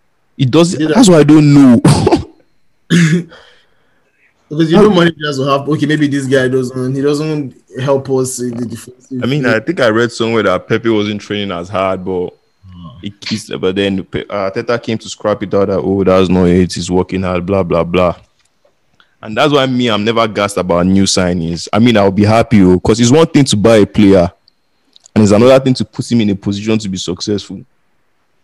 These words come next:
Speaker 2: Yeah.
Speaker 1: Those are, those are two different things. Totally. You might buy a star player, but the coach cannot utilize him to his strengths. Then what? Nothing. Zero. Zero productivity. And that's what I'm seeing with Pepe.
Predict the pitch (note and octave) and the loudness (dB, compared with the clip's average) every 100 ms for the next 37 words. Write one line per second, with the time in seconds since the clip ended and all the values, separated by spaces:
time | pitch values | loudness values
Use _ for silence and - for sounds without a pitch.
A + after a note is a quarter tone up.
0 | _ _ _ G#2 G2 F#2+ C3+ A#2+ - _ | _ _ _ -18 -16 -14 -10 -10 -12 _
1 | - C3+ A#2+ G#2 A#2+ A2 G#2 A2 G#2+ G#2+ | -8 0 0 2 0 0 2 2 2 2
2 | G2+ F#2 - - _ _ _ _ _ _ | 2 2 -4 -16 _ _ _ _ _ _
3 | _ _ - G#2+ G#2+ G2 F2+ F2+ G2+ G#2 | _ _ 0 2 4 4 2 0 2 0
4 | G2 A#2+ B2 A2+ - A2+ A2+ - G#2+ G2+ | 2 2 4 0 2 2 2 0 2 4
5 | F#2+ F2 - _ _ _ _ _ _ - | 2 0 -6 _ _ _ _ _ _ -2
6 | G#2 F#2+ - C3 - G#2+ A2+ A2 - G#2 | 0 0 2 0 2 2 4 2 2 2
7 | G#2 G2+ G#2 F2+ F2+ - G2 F#2 F2+ - | 4 2 0 -2 -2 0 2 2 0 -4
8 | - _ _ G2 F#2+ F#2 E2+ - - - | -12 _ _ -4 -2 -2 -4 -8 -18 -20
9 | - _ _ _ _ _ _ - - _ | -20 _ _ _ _ _ _ -20 -20 _
10 | - G2+ G2+ - E2 E2+ F#2 G#2+ G2+ E2+ | -2 0 0 -2 -2 -2 2 4 4 2
11 | - _ _ _ G#2 A2 A#2 G#2+ G2 F#2+ | -2 _ _ _ 0 2 2 2 0 -2
12 | - G2+ - - - F#2 A2 B2+ B2+ G#2 | -4 -6 -6 -10 -8 0 2 4 2 2
13 | - A#2 G2+ F2+ G2+ - - - | 0 2 0 2 0 2 -2 -2